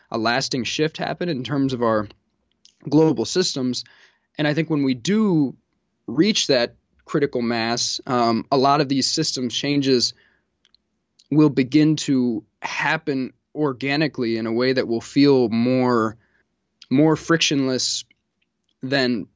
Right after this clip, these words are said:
than people might have imagined. It's like, I don't know, it's, it's, it reminds me of, like, when the student is ready, the teacher appears or something like this. It's like that something can't happen before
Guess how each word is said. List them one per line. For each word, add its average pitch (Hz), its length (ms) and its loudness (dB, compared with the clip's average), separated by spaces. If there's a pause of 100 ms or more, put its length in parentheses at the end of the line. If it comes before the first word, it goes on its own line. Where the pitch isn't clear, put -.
(140)
than 147 180 0
people 160 260 0
might 131 220 2
have 139 80 -2
imagined. 156 600 0
It's 151 180 -2
like, 147 240 0 (880)
I 143 100 -8
don't 135 160 0
know, 127 220 2
it's, 120 160 -2
it's, - 360 -4 (640)
it - 140 -20
reminds 143 320 2
me 143 80 4
of, 120 80 -2
like, 120 200 0
when 131 160 0
the 123 60 0
student 151 440 2
is 123 140 0
ready, 131 320 2
the 117 100 -4
teacher 127 500 0
appears 143 540 4
or 147 60 4
something 156 360 2
like 143 160 0
this. 160 240 2
It's 143 160 -4
like 120 340 -2
that - 160 -4
something 165 380 0
can't 165 340 0
happen 156 420 -4
before 151 640 2